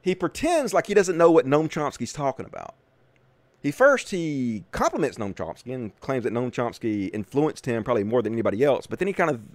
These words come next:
shits on Noam Chomsky and acts like Noam Chomsky is literally saying that a vote,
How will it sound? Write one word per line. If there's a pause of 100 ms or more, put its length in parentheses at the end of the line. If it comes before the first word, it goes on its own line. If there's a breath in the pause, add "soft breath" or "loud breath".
shits
on
Noam
Chomsky (420 soft breath)
and
acts
like
Noam
Chomsky
is
literally
saying (2250)
that
a
vote,